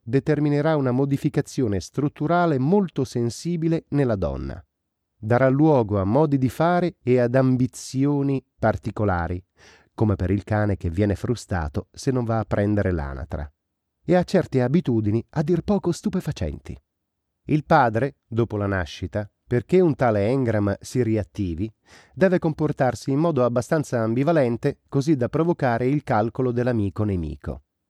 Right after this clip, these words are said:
Non essere come il padre vuole dire morire. Per forzare il padre nel suo engram di compassione stesso,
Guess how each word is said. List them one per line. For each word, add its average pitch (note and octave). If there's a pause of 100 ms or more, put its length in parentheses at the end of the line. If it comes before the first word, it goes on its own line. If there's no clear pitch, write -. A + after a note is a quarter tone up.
(340)
Non C#3
essere D3+
come A#2+
il G#2+
padre F#2+ (240)
vuole C#3+
dire E3
morire. A2 (640)
Per C3
forzare D#3
il G#2+
padre A2
nel G#2+
suo G2
engram A2+
di F#2
compassione G2+
stesso, -